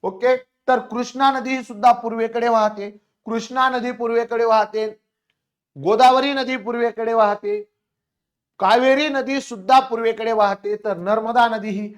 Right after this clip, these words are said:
पश्चिम दिशेला वाहते. मोस्ट आयएमपी पॉइंट असा आहे की पुराव, ही जी नर्मदा नदी आहे ना, ही नर्मदा नदी भारतातील, भारतातील सर्वात लांब पश्चिम वाहिनी नदी आहे.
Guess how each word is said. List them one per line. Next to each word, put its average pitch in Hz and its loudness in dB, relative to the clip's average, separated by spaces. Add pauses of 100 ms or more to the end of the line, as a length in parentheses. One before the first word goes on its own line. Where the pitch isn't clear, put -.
(260)
पश्चिम 240 -4
दिशेला 202 -2
वाहते. 180 -6 (280)
मोस्ट 262 2
आयएमपी 240 2
पॉइंट 220 -4
असा 214 0
आहे 226 0
की - -14
पुराव, 220 4 (300)
ही 240 -2
जी 247 -6
नर्मदा 240 2
नदी 233 -4
आहे 233 0
ना, 175 -6 (500)
ही 240 -4
नर्मदा 233 4
नदी 208 -8 (180)
भारतातील, 190 2 (800)
भारतातील 214 2 (260)
सर्वात 247 2
लांब 233 2
पश्चिम 226 -10
वाहिनी 202 -4
नदी 185 -8
आहे. 156 0